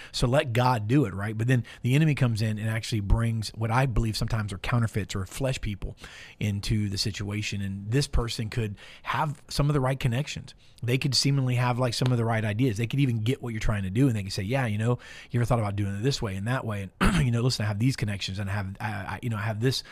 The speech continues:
ability." And all of a sudden we're looking at it because we have this God idea, this great thing that we know that the Lord gave us, and he did. And then we saw s-, you know, some really breakthroughs in certain areas, and all of a sudden, this must be God too.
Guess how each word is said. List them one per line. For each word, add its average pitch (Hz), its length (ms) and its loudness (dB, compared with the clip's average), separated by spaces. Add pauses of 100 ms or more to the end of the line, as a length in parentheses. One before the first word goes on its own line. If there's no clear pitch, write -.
(140)
ability." 101 480 0
And 117 100 0
all 135 140 2
of 139 60 2
a 123 80 0
sudden 143 340 0
we're 170 200 4
looking 135 280 -2
at 104 140 -4
it 104 120 -8 (540)
because 117 220 2
we 123 40 0
have 104 80 -2
this 98 140 -2
God 113 320 0
idea, 101 560 0 (920)
this 120 160 6
great 127 420 4
thing 139 380 4
that 104 120 -2
we 127 140 4
know 131 240 6
that 127 80 0
the 107 120 -2
Lord 110 200 0
gave 127 240 2
us, 107 120 -2
and 101 80 -4
he 98 60 -2
did. 110 380 0 (320)
And 113 160 0
then 117 80 0
we 120 100 4
saw 131 280 4
s-, - 240 -4
you 127 180 -4
know, 113 140 0
some 113 260 -2
really 139 300 6
breakthroughs 117 640 0
in 107 80 2
certain 113 260 0
areas, 131 300 0
and 117 80 2
all 127 120 0
of 131 60 -2
a 120 40 0
sudden, 110 240 -2
this 147 160 0
must 127 200 0
be 113 120 -2
God 98 280 -4
too. - 240 0